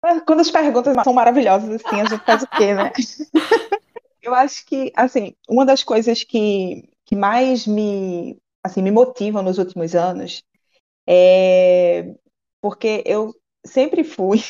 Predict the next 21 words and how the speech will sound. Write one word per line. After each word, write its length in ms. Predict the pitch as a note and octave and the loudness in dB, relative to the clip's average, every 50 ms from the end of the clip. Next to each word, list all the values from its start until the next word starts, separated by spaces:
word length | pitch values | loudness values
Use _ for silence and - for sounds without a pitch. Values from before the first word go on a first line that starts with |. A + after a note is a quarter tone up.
| - - - | -16 -14 -10
<laughs> 580 | - B3+ - _ _ - - A#4+ G#4+ E4 C4+ - | -10 -10 -10 _ _ -18 -16 -16 -14 -14 -10 -4
uma 160 | - A#3 A#3 | -2 -2 2
pessoa, 440 | A#3 A#3+ A#3+ A#3 - A3+ G#3 G#3+ A3 | 2 2 2 2 0 -2 0 0 -2
assim, 360 | A#3 A#3 - A3 G#3+ G#3+ G3 - | -2 -4 -6 -8 -6 -6 -10 -8
muito 260 | - A#3+ A#3+ B3+ B3+ | -6 -4 -4 -2 -2
inconformada 960 | D4+ D4 - D4+ C#4+ C#4+ - D4 E4 E4+ E4 D4 A3 F#3+ F3+ F3+ F3+ F3+ G3+ G3+ | -4 -2 0 0 -2 2 2 2 4 4 2 2 0 2 2 2 2 2 0 -2
com 120 | - A#3 | -4 -4
determinadas 560 | G3+ G#3 G#3 A3+ G#3+ A3+ A3+ G#3+ G3 G3 G3 - | -4 0 0 0 -2 -2 -4 -4 -4 -4 -4 -2
questões, 520 | - F3 E3+ - - F3 E3 D#3+ E3+ E3+ | 0 0 0 0 -4 -8 -8 -8 -8 -8
né? 320 | E3+ D#3+ E3+ F3+ - - - - | -6 -4 -4 -4 -4 -4 -6 -4
E 480 | - F3+ F#3+ G3+ G3+ G3+ G3+ G3 - - | -2 -2 -2 -2 -4 -4 -6 -6 -4 -2
eu 160 | G3 G3+ G3+ | 0 2 4
acho 240 | G#3 A3+ A3 - - | 2 2 0 -4 -4
que 200 | - B3 A#3+ - _ _ _ - | -4 -4 -4 -4 _ _ _ -4
como 360 | - F#4 G#4+ A#4 A4+ G#4 - _ _ _ _ _ _ _ _ _ _ - | -2 -2 0 0 -4 -6 -8 _ _ _ _ _ _ _ _ _ _ -6
o 100 | - A#3 | -4 -4
fato 360 | A#3 - - A#3+ C4 D4+ E4 C4 | -2 0 0 2 2 2 2 2
da 100 | C4 B3+ | 2 2
gente 220 | B3 A#3+ A#3+ - | 2 0 -2 -2
ser 180 | - B3 A#3 A3 | -2 -2 -2 0
mulher, 480 | A3+ A#3 A3 F#3 D#3 D3+ C#3+ - E3+ | -2 -2 -2 -2 -2 -4 -4 -8 -12